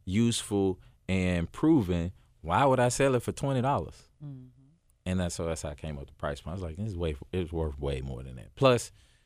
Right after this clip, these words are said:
Speaker 1: like, the coaching and et cetera, et cetera.
Speaker 2: Wow, interesting. Now,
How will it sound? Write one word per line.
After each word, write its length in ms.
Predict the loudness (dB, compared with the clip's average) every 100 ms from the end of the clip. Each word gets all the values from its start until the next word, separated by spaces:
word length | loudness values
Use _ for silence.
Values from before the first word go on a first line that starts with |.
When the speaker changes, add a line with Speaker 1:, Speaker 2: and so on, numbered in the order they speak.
| -8
Speaker 1:
like, 140 | -6 -6
the 80 |
coaching 460 | -4 -4 -4 -6 -10
and 120 | -10
et 100 | -12
cetera, 380 | -8 -8 -8 -10
et 80 | -12
cetera. 300 | -14 -14 -18 -20 _ -18
Speaker 2:
Wow, 200 | -16 -14 -16 -16 -16 -18 -20 -18
interesting. 760 | -6 -6 -6 -12 -8 -4 -2 -2
Now, 380 | -2 -4 -6